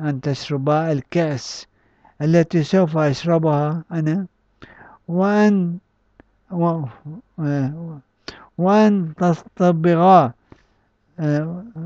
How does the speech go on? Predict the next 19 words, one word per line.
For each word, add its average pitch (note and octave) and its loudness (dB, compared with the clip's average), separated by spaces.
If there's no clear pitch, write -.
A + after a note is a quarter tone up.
وأن F#3+ 0
تصطبغا F3+ 4
بالصبغة E3+ 4
التي F3 4
أصطبغ F3 2
أنا E3 0
بها E3 4
أنا؟' E3+ 0
قال E3 6
له: D#3 2
'نستطيع.'" A#2+ -10
هنا F3 2
أيضًا D#3 0
الرب D#3 0
يسوع E3 -2
المسيح D#3 -2
يذكر G#3+ 4
في D#3 0
عدد D#3+ 2